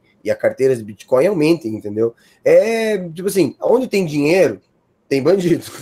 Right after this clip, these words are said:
<laughs> E aonde tá aumen-, onde tá aumentando a quantidade de dinheiro circulando, é óbvio que vai aumentar a quantidade de bandido.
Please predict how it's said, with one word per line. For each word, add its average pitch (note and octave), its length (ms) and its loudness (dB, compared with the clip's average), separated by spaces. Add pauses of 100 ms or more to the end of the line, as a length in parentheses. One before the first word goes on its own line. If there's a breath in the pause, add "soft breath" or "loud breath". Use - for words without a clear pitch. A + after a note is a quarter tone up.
(160)
<laughs> - 380 -16
E D3 60 0
aonde A3 300 2
tá G#3+ 140 -2
aumen-, F3+ 300 -4 (360)
onde G3 160 -4
tá G3 100 -6
aumentando F#3+ 560 -2
a G#3+ 60 -4
quantidade D#3 460 -8
de C#3 40 -18
dinheiro C3+ 420 -6
circulando, C3 520 -6
é - 20 0
óbvio F3+ 240 -2
que - 80 -20
vai A#3 80 -4
aumentar G#3 240 -4
a F3+ 40 -2
quantidade D#3+ 260 -6
de D3 60 -14
bandido. C3 300 -6